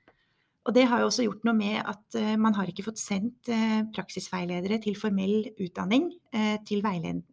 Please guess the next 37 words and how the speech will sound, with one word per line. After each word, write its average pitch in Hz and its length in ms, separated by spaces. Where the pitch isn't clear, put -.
til 226 140
veiledning, 196 480
for 202 100
det 202 120
er 233 100
jo 190 140
også 202 160
noe 180 120
som 185 220
vi 202 140
prioriterer 190 500
høyt - 340
å 240 80
gjøre. 214 300
Og 226 80
så 277 160
er 214 80
det 233 80
noe 240 100
med 202 140
at, 190 240
eh, 226 160
i 196 240
en, 214 220
eh, 214 300
eh, 214 140
travel 202 340
tid 220 160
som 220 140
jeg 202 60
har 214 60
vært - 140
inne 190 140
i 175 100
nå, 247 160
så, 214 420
eh, 208 240